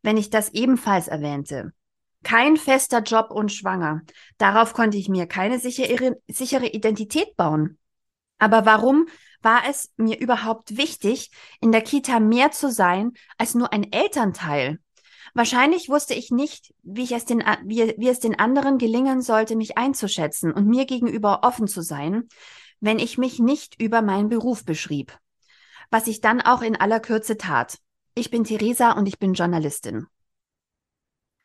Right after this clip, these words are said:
Also dieses, und das hatte ich nämlich genau, genau exakt dieses Erlebnis hatte ich auch. Ich war auf einer Hochzeit, ich war in between Jobs,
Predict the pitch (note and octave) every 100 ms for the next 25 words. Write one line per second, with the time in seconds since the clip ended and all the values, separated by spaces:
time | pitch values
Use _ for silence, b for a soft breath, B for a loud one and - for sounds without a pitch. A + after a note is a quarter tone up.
0 | _ - A3 A#3 A#3 A3+ A3+ - - A3+
1 | A3 A#3 A#3+ C#4 C4 B3 - - D4 G#4
2 | B4+ B4 - G4 F#4 E4+ F4 - G4+ G4+
3 | - D#4 D#4 D#4 - - B3 C4+ C4+ C4
4 | C4 A#3+ A#3 - F3+ - F#3+ A3 G#3 G3
5 | - E4 - - E4 E4+ E4+ b b b
6 | b - G3+ F#3+ F#3+ - A#3+ C4 D4 -
7 | C4+ C4+ A#3 G#3+ - -